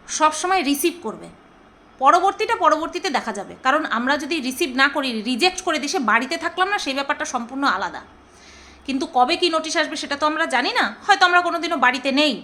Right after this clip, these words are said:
সেই বিষয়টা সম্পূর্ণ আলাদা। কিন্তু আমরা বাড়িতে থাকা সত্ত্বেও আমরা নিলাম না, সে ভয়ে, ভয়ের কারণে হোক বা আমরা, আহ, প্রচণ্ড পরিমাণে ক্যাজুয়ালভাবে নিয়ে নিলাম সেই কারণের জন্য হোক, হুম, যদি,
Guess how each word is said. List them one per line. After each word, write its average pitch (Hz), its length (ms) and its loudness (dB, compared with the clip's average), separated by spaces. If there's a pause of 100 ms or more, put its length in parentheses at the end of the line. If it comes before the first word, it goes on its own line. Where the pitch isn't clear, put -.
সেই 254 200 -6
বিষয়টা 269 300 -4
সম্পূর্ণ 226 360 -8
আলাদা। 190 340 -4 (500)
কিন্তু 285 200 0
আমরা 311 140 2
বাড়িতে 269 300 2
থাকা 277 260 0
সত্ত্বেও 285 600 0
আমরা 254 240 2
নিলাম 277 320 4
না, 208 120 -2
সে 233 140 -4
ভয়ে, 214 320 2 (380)
ভয়ের 214 300 -2
কারণে 302 320 2
হোক 330 220 0 (400)
বা 269 240 8
আমরা, 254 360 6 (320)
আহ, 233 280 0
প্রচণ্ড 330 360 -2
পরিমাণে 330 320 -2
ক্যাজুয়ালভাবে 330 680 4
নিয়ে 285 160 4
নিলাম 262 280 2
সেই 269 200 -2
কারণের 247 360 0
জন্য 190 240 -8
হোক, 180 380 -14
হুম, 349 160 -4 (1000)
যদি, 262 300 -2